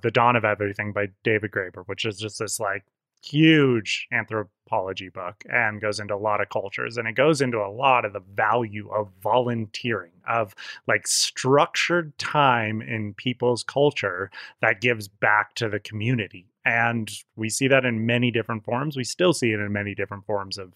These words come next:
of modern day society. So there's parts of it where you're like, yeah, like, if there is a mom and pop ski area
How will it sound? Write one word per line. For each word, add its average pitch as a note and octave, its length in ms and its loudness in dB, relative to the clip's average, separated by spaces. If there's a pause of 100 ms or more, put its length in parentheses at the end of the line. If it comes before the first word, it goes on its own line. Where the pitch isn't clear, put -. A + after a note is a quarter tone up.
of G#2 300 -6
modern G2+ 320 -6
day G2 160 -8
society. B2 720 -6 (300)
So E3 160 4
there's D3 120 4
parts G3 300 2
of C3+ 80 2
it A#2 160 4
where C3+ 100 2
you're D3 100 4
like, D3+ 220 0
yeah, A#2+ 320 2
like, A#2+ 220 0 (400)
if E3+ 320 4
there E3 240 6
is C#3+ 140 2
a C#3+ 40 2
mom C#3 280 2
and F#3 100 -10
pop E3 220 2
ski A#2 260 -6
area G#2 420 -4